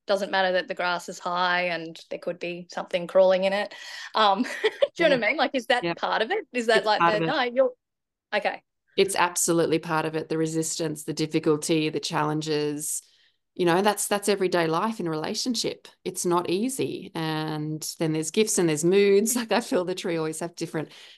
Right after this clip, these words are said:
Speaker 2: moods. I have a different mood. I'm like, "Oh my gosh, I've just been on my feet for ten hours working with clients. Do I really have to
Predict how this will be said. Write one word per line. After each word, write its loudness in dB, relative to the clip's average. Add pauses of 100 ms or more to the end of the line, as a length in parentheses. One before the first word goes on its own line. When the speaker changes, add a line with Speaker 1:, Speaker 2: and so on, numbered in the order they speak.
Speaker 2:
moods. 6
I 6
have 2
a -2
different -4
mood. -2
I'm -2
like, -4
"Oh -6
my -6
gosh, -2
I've -6
just -6
been -2
on -2
my -2
feet -2
for -4
ten -4
hours -2
working -4
with -8
clients. -4
Do -6
I -2
really -2
have -6
to -6